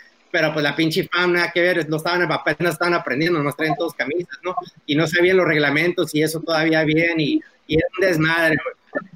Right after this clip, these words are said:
Guadalajara, formaron comisión, Monterrey,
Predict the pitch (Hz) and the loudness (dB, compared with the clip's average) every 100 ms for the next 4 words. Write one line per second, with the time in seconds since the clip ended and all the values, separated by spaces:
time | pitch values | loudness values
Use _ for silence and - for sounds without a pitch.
0 | - - 185 - 147 143 165 180 185 185 | -18 -16 -14 -4 -2 -2 0 0 2 0
1 | 165 - _ - 135 156 160 165 151 156 | -2 -10 _ -6 -2 -2 -2 -2 -4 -4
2 | 147 170 170 170 156 147 - 156 170 175 | -4 -2 -2 0 0 -2 -2 0 2 0
3 | 156 | -2